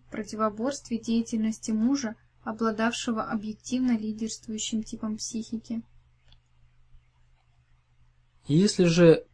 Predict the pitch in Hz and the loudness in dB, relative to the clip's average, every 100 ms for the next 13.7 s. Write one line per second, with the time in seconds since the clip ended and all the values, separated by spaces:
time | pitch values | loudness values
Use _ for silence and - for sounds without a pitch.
0 | _ - 160 165 - - 156 160 165 170 | _ 4 6 6 2 6 8 10 10 8
1 | 160 139 127 131 - 160 156 165 135 127 | 6 4 4 2 2 2 4 4 6 6
2 | 117 - - 127 147 151 135 127 131 131 | 4 0 -4 2 6 6 6 6 2 2
3 | 143 127 120 117 117 - _ _ _ _ | 4 6 6 4 2 -6 _ _ _ _
4 | _ _ _ - - 190 170 139 123 123 | _ _ _ 2 8 8 10 8 8 6
5 | 139 160 156 214 226 208 151 131 117 - | 6 6 6 8 8 8 6 8 6 4
6 | 131 127 151 - 160 135 127 123 147 131 | 0 4 2 4 4 6 6 6 6 4
7 | 123 - 123 120 - 120 135 123 - 135 | 0 2 2 2 2 2 2 2 -2 -2
8 | 123 117 - - _ - _ - 143 165 | 0 -2 -4 -14 _ -20 _ 0 8 12
9 | 156 143 147 165 160 143 131 143 156 - | 12 10 10 10 10 8 8 6 6 6
10 | 202 165 113 107 - _ _ _ _ - | 6 6 6 2 -4 _ _ _ _ -10
11 | - 135 156 151 156 143 127 - 123 120 | 0 4 4 4 6 6 6 6 6 8
12 | 123 135 139 127 - 123 127 131 131 - | 6 6 6 4 2 4 6 6 4 2
13 | 123 117 - 127 127 113 98 | 0 0 -2 -2 0 0 -2